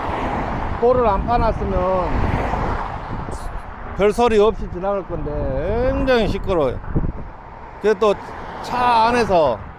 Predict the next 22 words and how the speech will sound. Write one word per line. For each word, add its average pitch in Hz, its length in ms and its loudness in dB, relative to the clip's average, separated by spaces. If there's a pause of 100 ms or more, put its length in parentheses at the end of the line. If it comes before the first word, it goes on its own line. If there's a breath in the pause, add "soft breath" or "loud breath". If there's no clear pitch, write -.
(680)
차 226 400 4
안에서는 208 480 0
더 208 180 2
시끄럽죠. 180 720 -4 (1500)
지금 190 260 0
보세요. 185 380 4
이렇게 180 240 4
소형 220 340 4
일 196 120 2
톤 240 180 4
차도 202 280 4
이렇게 160 280 0
시끄러운데 170 400 0 (720)
무슨 175 640 0 (840)
어디 196 300 4
에프원 247 420 4
경기 208 360 2
본 185 160 4
것 180 80 4
같아. 143 260 4
에프원 151 460 4
경기. 117 320 0